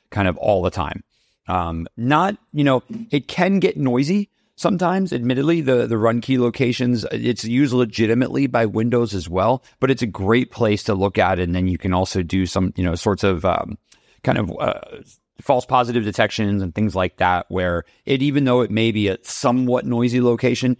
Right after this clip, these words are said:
you shouldn't see hundreds of entries every single day going in and out of there. It may be sparse enough that you could say, "Hey, this is something I need to dig into further,"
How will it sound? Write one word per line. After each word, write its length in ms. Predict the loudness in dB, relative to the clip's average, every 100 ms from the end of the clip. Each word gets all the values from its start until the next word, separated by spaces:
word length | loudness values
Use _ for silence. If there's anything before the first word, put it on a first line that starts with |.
| _
you 100 | -6
shouldn't 400 | -4 0 0 0
see 500 | -4 -4 0 2 0 -4 _
hundreds 580 | -12 -2 0 2 2 2
of 120 | 0
entries 440 | 2 0 0 0 2
every 220 | 0 0
single 240 | 0 -2
day 240 | 0 0 0
going 220 | -2 -2
in 180 | -2 -2
and 80 | 0
out 160 | 0
of 80 | 2
there. 240 | 2 0 -4 _ _ _ _ _ -2
It 80 |
may 260 | 0 4 2
be 320 | 2 0 0 _ _
sparse 500 | -14 -8 0 0 0
enough 280 | 0 0 0
that 100 | -2
you 120 | -4
could 160 | -4 -4
say, 200 | -2 -2
"Hey, 160 | 0 -2
this 160 | -2
is 60 | -2
something 200 | 0 0
I 60 |
need 100 | 0 -2
to 60 |
dig 200 | -2 -2
into 280 | 0 -2 -4
further," 400 | -4 -4 -4 -10